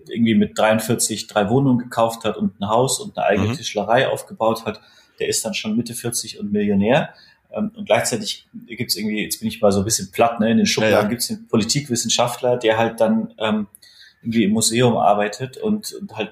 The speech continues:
Speaker 1: seinen guten Job macht und sein normales Gehalt verdient, aber halt bei weitem nicht so viel wie jetzt ein Blue-Collar-Mitarbeitender.
Speaker 2: Mhm.
Speaker 1: Gleichzeitig haben wir natürlich auch im Blue-Collar-Umfeld, sagen wir, Entgeltgruppe eins, Entgeltgruppe zwei,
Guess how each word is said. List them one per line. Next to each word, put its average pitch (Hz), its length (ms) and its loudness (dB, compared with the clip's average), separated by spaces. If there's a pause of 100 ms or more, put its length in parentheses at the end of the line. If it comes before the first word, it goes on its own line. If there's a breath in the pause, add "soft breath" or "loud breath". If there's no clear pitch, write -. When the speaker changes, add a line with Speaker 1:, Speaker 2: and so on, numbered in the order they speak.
(100)
Speaker 1:
seinen - 500 -2
guten 180 220 0
Job 139 240 2
macht 143 240 2
und 110 100 -10
sein 110 140 0
normales 107 400 2
Gehalt 110 240 0
verdient, 104 400 -4
aber 104 160 2
halt 104 180 0
bei 95 140 -2
weitem 98 300 0
nicht 104 160 -2
so 98 100 -10
viel 104 320 -8
wie 98 60 -2
jetzt 95 180 0
ein 98 80 0
Blue-Collar-Mitarbeitender. - 1120 -8 (280 soft breath)
Speaker 2:
Mhm. 90 260 -2
Speaker 1:
Gleichzeitig 117 520 2
haben 107 120 2
wir 107 80 -2
natürlich 104 460 -6
auch 113 220 2
im 101 120 -4
Blue-Collar-Umfeld, 107 960 -2 (140)
sagen 98 180 -2
wir, - 80 4
Entgeltgruppe 110 720 0
eins, 117 340 2
Entgeltgruppe 98 640 -6
zwei, 123 640 2